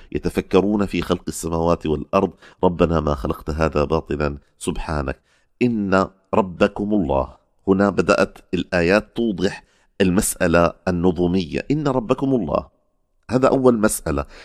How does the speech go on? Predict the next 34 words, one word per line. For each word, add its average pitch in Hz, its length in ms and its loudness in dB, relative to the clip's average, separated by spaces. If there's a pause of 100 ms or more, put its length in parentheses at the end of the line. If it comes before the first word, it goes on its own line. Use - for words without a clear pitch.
(100)
وهذه 90 380 2
ليست 101 340 0
مسألة 117 360 0
عابرة، 98 580 2 (240)
هذه 135 440 0
أساس 127 340 0
الدعوة. 76 500 -6 (300)
إيش - 220 -2
يعني؟ 76 400 0 (240)
يعني 101 420 0 (180)
لا 139 200 -2
يوجد 147 460 -2
ما 123 140 4
يفرق 123 560 2
بين 123 320 2
الب-، 113 400 0 (120)
ال-، 98 220 2
الإنسان 95 680 0
والإنسان، 117 720 -2 (260)
لأن 113 360 0
الله 87 380 0
عز 87 360 -4
وجل 78 380 0
واحد. 143 400 -2 (380)
لا 107 220 4
يوجد 113 520 4 (180)
أرض 113 500 2
خير 113 360 -2
من 120 220 0 (100)
أرض، 120 180 2 (200)
لأن 107 380 0
الأرض 90 420 -2
كلها 120 520 -2
لله. 135 440 2